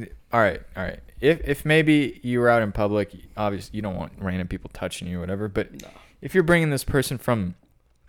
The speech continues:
Speaker 1: from your stands to your show in front of, like,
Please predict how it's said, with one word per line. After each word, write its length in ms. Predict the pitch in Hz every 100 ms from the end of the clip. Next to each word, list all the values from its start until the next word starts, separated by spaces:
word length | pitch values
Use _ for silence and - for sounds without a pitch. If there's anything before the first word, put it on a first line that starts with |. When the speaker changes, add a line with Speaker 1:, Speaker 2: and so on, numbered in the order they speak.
| _ _ _ -
Speaker 1:
from 360 | - 120 110 98
your 160 | 107 101
stands 680 | - - 131 110 92 -
to 160 | - -
your 200 | 101 113
show 340 | 131 - 110 98
in 60 |
front 220 | 92 - 101
of, 80 | 98
like, 300 | 92 90